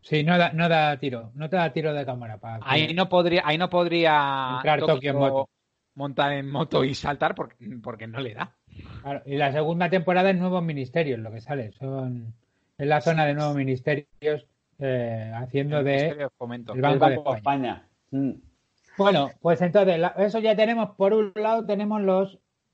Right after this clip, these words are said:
Speaker 1: las fuerzas del bien. Por otro lado, las fuerzas del mal, que son las fuerzas del bien.
Speaker 3: Porque
Speaker 1: Es
Speaker 3: son
Speaker 1: decir,
Speaker 3: los buenos.
Speaker 1: los ladrones buenos.
Speaker 2: Hasta cierto punto, porque luego hay ladrones más buenos que otros. Pero vamos a empezar por Tokio,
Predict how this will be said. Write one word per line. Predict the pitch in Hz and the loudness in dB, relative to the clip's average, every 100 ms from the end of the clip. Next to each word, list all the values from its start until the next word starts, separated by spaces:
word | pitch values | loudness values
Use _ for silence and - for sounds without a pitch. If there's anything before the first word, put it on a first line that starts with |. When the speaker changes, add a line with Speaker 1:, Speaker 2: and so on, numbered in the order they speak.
| _ - | _ -10
Speaker 1:
las | 165 156 | -8 -2
fuerzas | - 180 180 160 | 2 2 2 -2
del | 135 | -4
bien. | 123 113 - _ _ _ _ | -6 -8 -18 _ _ _ _
Por | - 147 | -12 -6
otro | 175 190 | 0 4
lado, | 208 | 6
las | 185 156 | 4 2
fuerzas | 180 165 185 | 0 2 0
del | 170 180 | 2 0
mal, | 180 190 202 - | 0 -2 -4 -8
que | 135 | -8
son | 143 135 | -4 -4
las | 131 | -4
fuerzas | 147 135 135 | -6 -4 -4
del | 135 180 | -2 -2
bien. | 254 160 _ 117 - _ | -2 -4 _ -20 -20 _
Speaker 3:
Porque | 127 147 | -4 2
Speaker 1:
Es | |
Speaker 3:
son | 151 | 4
Speaker 1:
decir, | 175 | 6
Speaker 3:
los | 135 | 4
buenos. | 170 135 104 - _ | 4 2 -2 -10 _
Speaker 1:
los | 139 151 | -2 2
ladrones | 151 185 208 185 | 4 6 4 2
buenos. | 135 104 85 - _ _ | 0 -4 -8 -16 _ _
Speaker 2:
Hasta | 127 139 | -6 -4
cierto | 123 147 143 147 | -2 -2 0 0
punto, | 208 220 | 0 0
porque | 139 117 117 | -2 -2 -8
luego | 113 117 | -8 -4
hay | 139 | 0
ladrones | 139 139 156 185 - | 0 0 -2 -4 -6
más | 160 143 139 | -8 -6 -6
buenos | 127 147 170 - | -6 -6 -6 -6
que | 120 | -6
otros. | 110 - - | -6 -10 -6
Pero | 123 | 0
vamos | 160 220 | 0 0
a | 226 | -2
empezar | 196 214 220 - _ _ _ _ | -2 -2 -2 -6 _ _ _ _
por | 165 196 208 - | 2 4 2 -4
Tokio, | - 185 120 98 | -2 -2 -4 -14